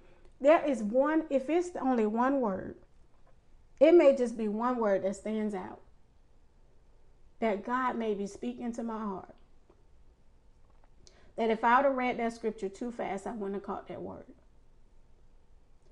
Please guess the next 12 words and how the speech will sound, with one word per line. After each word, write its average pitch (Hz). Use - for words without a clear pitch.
And 240
I 247
believe 254
even 254
in 220
this 247
short -
verse, 185
that 226
the 208
word 254
deliver 196